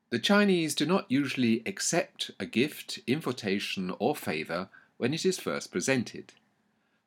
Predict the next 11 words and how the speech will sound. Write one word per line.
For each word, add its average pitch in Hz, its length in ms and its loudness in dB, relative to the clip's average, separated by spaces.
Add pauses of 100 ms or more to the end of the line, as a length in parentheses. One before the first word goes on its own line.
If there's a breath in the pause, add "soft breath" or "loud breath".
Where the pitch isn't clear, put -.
but - 220 -2
will 104 260 4
politely 113 580 0
refuse 85 560 -4
two 175 280 6
or 139 80 6
three 202 260 2
times 95 600 -6 (340 soft breath)
to - 100 -4
reflect 113 560 0
modesty 92 760 -2